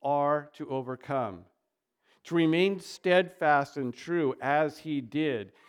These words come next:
And here is the verse that explains why Jesus was willing to overcome. It comes from the book of John, chapter fourteen, verse thirty-one. "But so that the world may know that I love the Father,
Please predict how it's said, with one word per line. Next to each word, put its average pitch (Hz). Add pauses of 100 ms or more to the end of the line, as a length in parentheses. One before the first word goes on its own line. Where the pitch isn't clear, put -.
(180)
And 143
here 202
is 180
the 165
verse 156
that 135
explains 147 (140)
why 156 (200)
Jesus 120 (200)
was 131
willing 127
to 139
overcome. 113 (440)
It 170
comes 165
from 160
the 151
book 156
of 151
John, 147
chapter 139
fourteen, 151
verse 135
thirty-one. 135 (840)
"But 160
so 175
that 190
the 170
world 170
may 170
know 160
that 139
I 131
love 135
the 139
Father, 107